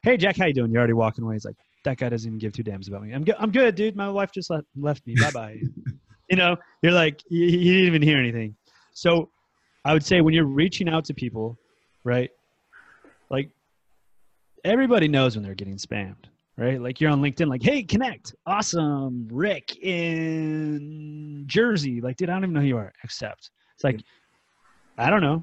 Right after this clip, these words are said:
Speaker 1: Like, he took five seconds, ten seconds to find me. I don't know. Maybe he scouted me out for an hour. I have no clue. But am I gonna, like, reciprocate that? And, uh,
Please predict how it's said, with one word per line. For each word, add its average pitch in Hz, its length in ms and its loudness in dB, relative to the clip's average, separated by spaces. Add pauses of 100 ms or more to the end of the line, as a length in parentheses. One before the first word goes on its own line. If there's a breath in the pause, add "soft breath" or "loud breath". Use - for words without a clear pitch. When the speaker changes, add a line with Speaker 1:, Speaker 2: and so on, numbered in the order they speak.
Speaker 1:
Like, 127 300 2
he 135 460 2
took 135 480 0 (100)
five 127 260 4
seconds, 143 360 0
ten 131 200 -4
seconds 139 360 -2
to 123 80 -12
find 135 280 -2
me. 143 280 -2 (120)
I 156 60 0
don't 170 80 2
know. 147 100 0
Maybe 143 280 0
he 151 120 2
scouted 143 380 2
me 143 180 2
out 139 240 2
for 143 80 -4
an 139 80 0
hour. 131 300 0 (380)
I 131 80 -2
have 139 160 2
no 139 160 2
clue. 135 280 2 (600 soft breath)
But 143 240 2 (920)
am 135 140 -4
I 127 200 0
gonna, 120 680 -2
like, 117 180 -4 (380)
reciprocate 143 640 -6
that? 175 260 -4 (520 soft breath)
And, 131 500 2
uh, 120 380 2